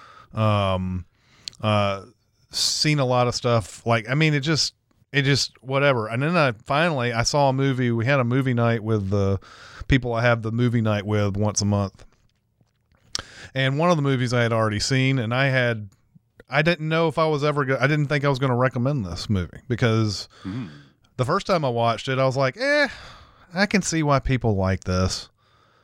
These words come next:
Speaker 1: But I, I didn't like it really. I didn't like it all that much.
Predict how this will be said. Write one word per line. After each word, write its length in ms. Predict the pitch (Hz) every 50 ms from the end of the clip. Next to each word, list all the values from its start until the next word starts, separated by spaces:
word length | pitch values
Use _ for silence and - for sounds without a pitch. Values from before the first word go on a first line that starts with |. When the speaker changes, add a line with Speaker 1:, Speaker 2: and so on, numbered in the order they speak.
| _ _ _ _ _ _ -
Speaker 1:
But 120 | 120 120
I, 160 | 127 131 123 117
I 20 |
didn't 280 | 110 107 104 98 92 87
like 260 | 87 87 85 - -
it 80 | -
really. 280 | - 82 78 73 82 82
I 200 | 78 80 82 101
didn't 200 | 127 139 113 101
like 180 | 95 87 85 -
it 60 | - -
all 140 | - 50 - -
that 180 | - - - -
much. 280 | - - - - - -